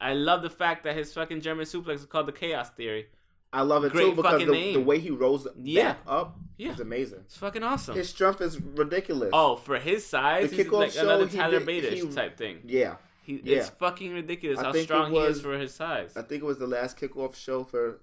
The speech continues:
Speaker 2: for the SmackDown pay-per-view where he did it to Rusev.
Speaker 1: Yes.
Speaker 2: Jesus Christ.
Speaker 1: Yep.
Speaker 2: No regular person is German suplex and Ru-, uh, Rusev.
Speaker 1: No.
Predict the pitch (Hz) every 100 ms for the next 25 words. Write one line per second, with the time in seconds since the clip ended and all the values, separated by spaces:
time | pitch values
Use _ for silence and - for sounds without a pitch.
0 | - 113 101 123 120 120 120 120 117 113
1 | 117 117 117 123 - _ - 113 127 117
2 | 120 131 127 120 - 113 135 170 - -
3 | - - _ - 127 - - - _ _
4 | _ _ _ _ _ _ - 247 185 131
5 | 107 - 135 110 90 80 147 165 190 -
6 | _ _ _ _ - 139 156 208 285 311
7 | 262 214 208 208 202 - 196 190 165 147
8 | 139 - - - _ 139 165 170 165 180
9 | 170 147 139 139 151 - 131 120 123 170
10 | - 139 160 123